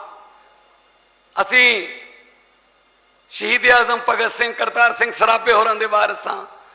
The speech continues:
ਆ ਨਾਲ ਹੀ ਟੁੱਡੀ ਕੇ ਧਰਤੀ ਹੈ ਲਾਲਾ ਲਾਜਪਤ ਰਾਏ ਦੀ।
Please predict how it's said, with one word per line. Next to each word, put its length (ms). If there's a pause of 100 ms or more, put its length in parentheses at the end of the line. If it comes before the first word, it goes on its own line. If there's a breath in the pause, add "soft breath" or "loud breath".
(200 soft breath)
ਆ 120
ਨਾਲ 360
ਹੀ 80
ਟੁੱਡੀ 360
ਕੇ 160
ਧਰਤੀ 520
ਹੈ 420
ਲਾਲਾ 320
ਲਾਜਪਤ 480
ਰਾਏ 260
ਦੀ। 300